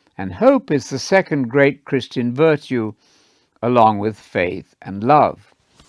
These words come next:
The content of your hope is very important. The Bible has lots to say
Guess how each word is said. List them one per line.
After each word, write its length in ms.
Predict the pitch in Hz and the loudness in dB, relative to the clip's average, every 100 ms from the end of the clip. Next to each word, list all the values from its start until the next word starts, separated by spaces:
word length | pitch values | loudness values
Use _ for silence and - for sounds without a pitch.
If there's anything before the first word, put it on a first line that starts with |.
| _ _ | _ _
The 80 | 120 | -6
content 800 | - 269 285 - 87 - - - | 6 6 6 2 -4 -6 -20 -20
of 160 | - 92 | -18 -10
your 140 | 92 | -8
hope 300 | 82 120 160 | -2 0 0
is 120 | 208 147 | -2 0
very 240 | 175 196 | 2 2
important. 640 | 208 240 233 - 73 - _ _ _ _ | 2 -2 -4 -4 -12 -14 _ _ _ _
The 80 | - | -12
Bible 320 | - 113 147 | -2 0 0
has 220 | 175 185 226 | 2 2 4
lots 260 | 254 240 | 4 4
to 80 | 180 | -4
say 440 | - 147 127 104 | 0 4 4 2